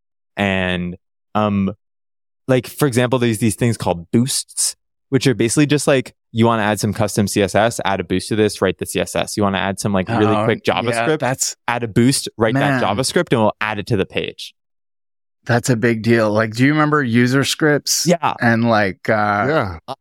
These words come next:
Speaker 2: what was the, what was the plugin for
Speaker 1: I use Stylebot
Speaker 2: Firefox
Speaker 1: still
Speaker 2: and
Speaker 1: for custom
Speaker 2: Chrome?
Speaker 1: C S S.
Speaker 2: Stylebot, yeah. There was one even before that, but, like, the idea of having the ability to inject custom scripts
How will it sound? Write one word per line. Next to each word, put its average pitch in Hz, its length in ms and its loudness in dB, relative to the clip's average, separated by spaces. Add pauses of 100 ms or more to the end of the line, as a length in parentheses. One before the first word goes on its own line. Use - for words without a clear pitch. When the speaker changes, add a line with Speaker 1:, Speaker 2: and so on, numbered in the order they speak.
(100)
Speaker 2:
what 147 160 2
was 165 240 2
the, 135 320 2
what 135 200 2
was 165 200 2
the 160 100 2
plugin 123 640 0
for 117 640 0
Speaker 1:
I 107 40 0
use 147 240 -2
Stylebot 98 680 -2
Speaker 2:
Firefox 143 500 0
Speaker 1:
still 127 120 0
Speaker 2:
and 120 60 0
Speaker 1:
for 98 40 -4
custom 123 280 0
Speaker 2:
Chrome? 98 140 -2
Speaker 1:
C - 140 -2
S 87 160 0
S. 87 120 0
Speaker 2:
Stylebot, 123 480 0
yeah. 139 420 4 (540)
There 143 100 4
was 139 160 2
one 151 180 2
even 135 240 2
before 127 480 0
that, 113 380 -2
but, 127 220 0
like, 123 260 0
the 139 160 2
idea 127 400 2
of 113 100 -2
having 120 580 0 (520)
the 139 140 6
ability 147 480 4
to 139 180 2
inject 127 400 2
custom 127 420 0
scripts - 640 -2